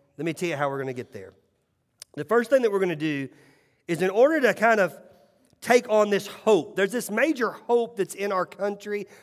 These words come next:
that's in our world, that with the beginning of a new year, there's this, like, "Oh, we get to start over."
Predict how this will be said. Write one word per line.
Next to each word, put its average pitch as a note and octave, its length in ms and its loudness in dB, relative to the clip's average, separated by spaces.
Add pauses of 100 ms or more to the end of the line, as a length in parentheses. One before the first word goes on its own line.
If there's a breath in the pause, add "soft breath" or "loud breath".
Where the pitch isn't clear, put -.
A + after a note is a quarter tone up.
that's D#3+ 160 -6
in G3 160 -4
our F3+ 160 2
world, G3 480 -2 (180 loud breath)
that E3+ 100 -6
with F3 140 0
the F3 60 -6
beginning A#3 340 0
of A3 80 4
a G3+ 80 2
new G#3 240 0
year, F3+ 480 -2 (220 loud breath)
there's F3+ 160 2
this, F#3 180 -2
like, F3+ 220 0 (640 loud breath)
"Oh, G3 540 4
we G3+ 100 -4
get B3+ 100 -2
to F#3+ 80 -12
start A#3+ 300 2
over." A3 520 2